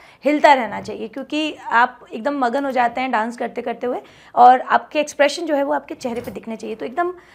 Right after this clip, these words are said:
मस्त होके करना है, चेहरा एकदम, अ, झूमता हुआ नज़र आना चाहिए। तो इस स्टेप में चार चांद लग जाते हैं।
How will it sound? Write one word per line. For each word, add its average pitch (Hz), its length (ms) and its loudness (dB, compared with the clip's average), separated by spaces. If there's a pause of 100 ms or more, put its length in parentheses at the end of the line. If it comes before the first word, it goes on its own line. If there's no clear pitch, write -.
(140)
मस्त 302 280 0
होके 339 220 -2
करना 302 300 2
है, 311 180 2
चेहरा 285 360 4
एकदम, 302 340 0 (560)
अ, - 100 -8
झूमता 254 440 0
हुआ 302 160 6
नज़र 262 280 0
आना 240 200 0
चाहिए। 262 220 -10
तो 320 120 -8
इस 285 100 -8
स्टेप 254 280 0
में 285 80 -6
चार 226 240 -2
चांद 190 280 -6
लग 165 100 -14
जाते 139 280 -12
हैं। - 100 -16